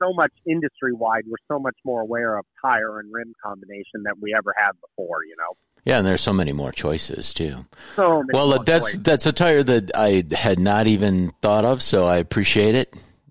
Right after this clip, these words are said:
Speaker 2: That's the Ask Adam segment of the Danger Dome podcast. Adam is, uh, one of the many powerful wizards at World of Bikes in Iowa City, Iowa.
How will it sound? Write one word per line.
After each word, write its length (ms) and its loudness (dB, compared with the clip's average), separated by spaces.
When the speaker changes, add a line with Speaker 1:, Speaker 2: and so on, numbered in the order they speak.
Speaker 2:
That's 340 -2
the 400 -2
Ask 340 -2
Adam 500 -2
segment 580 -4
of 460 -4
the 80 -16
Danger 380 -4
Dome 280 -8
podcast. 800 -8
Adam 380 0
is, 320 -4
uh, 320 -6
one 220 2
of 240 0
the 380 2
many 300 0
powerful 540 -2
wizards 680 -6
at 200 -10
World 320 -6
of 140 -12
Bikes 600 -6
in 480 -8
Iowa 340 -4
City, 360 -2
Iowa. 520 -6